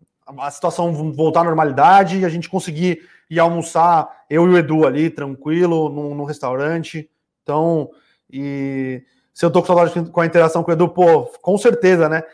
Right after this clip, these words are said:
Fica até um pouco mais fácil o Morning Call, dá um tempo, dá tempo de você ler melhor as coisas, pensar um pouco melhor.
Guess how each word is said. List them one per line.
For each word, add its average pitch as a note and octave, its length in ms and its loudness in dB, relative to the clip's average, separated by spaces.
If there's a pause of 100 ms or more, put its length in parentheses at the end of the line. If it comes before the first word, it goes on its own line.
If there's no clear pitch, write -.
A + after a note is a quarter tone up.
(200)
Fica F3+ 220 -2
até F3+ 140 2
um A3+ 80 0
pouco A#3 220 2
mais A3+ 180 0
fácil F#3 300 2
o - 20 -4
Morning D#3+ 220 -4
Call, D#3+ 180 2
dá D#3 100 0
um F3 120 -2
tempo, F#3 200 -4
dá D#3 280 -2
tempo F3 180 -8
de F3 80 -8
você E3+ 240 -4
ler E3 100 -2
melhor D#3+ 380 2
as D#3 140 -4
coisas, F#3 440 0 (220)
pensar D#3+ 300 -2
um F3 60 -2
pouco F3 260 -6
melhor. F3+ 520 2